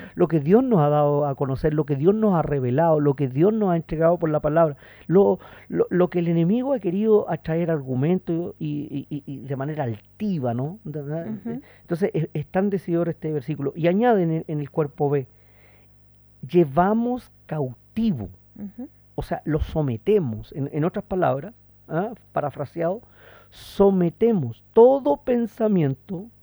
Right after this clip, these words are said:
Speaker 1: de que se, dice, dice así, "Y llevamos cautivo todo pensamiento para que se someta a Cristo". Lo que quiero
Speaker 2: Amén.
Speaker 1: decir es que llevamos cautivo, lo sometemos, está bajo nuestros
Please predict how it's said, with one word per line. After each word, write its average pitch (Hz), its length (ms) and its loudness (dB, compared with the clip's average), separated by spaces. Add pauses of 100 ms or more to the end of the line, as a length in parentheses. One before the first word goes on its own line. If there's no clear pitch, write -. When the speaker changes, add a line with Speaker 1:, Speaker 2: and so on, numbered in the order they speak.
(1600)
Speaker 1:
de 170 440 0 (520)
que 160 120 -4
se, - 140 -6 (320)
dice, 127 460 -6
dice 180 260 0
así, - 320 -4
"Y 175 100 0
llevamos 185 720 4
cautivo 165 580 0
todo 226 300 6
pensamiento 220 640 0
para 170 240 0
que - 140 -8
se 151 180 -4
someta 180 720 0
a 165 140 -8
Cristo". 127 560 -6 (360)
Lo 151 100 0
que 147 100 -2
quiero 196 200 6
Speaker 2:
Amén. 202 80 8
Speaker 1:
decir 208 200 2
es 196 80 0
que 165 240 -4 (420)
llevamos 175 420 4
cautivo, 170 600 0
lo 143 100 -2
sometemos, 143 840 2
está 160 220 0
bajo 165 240 -2
nuestros 143 300 -2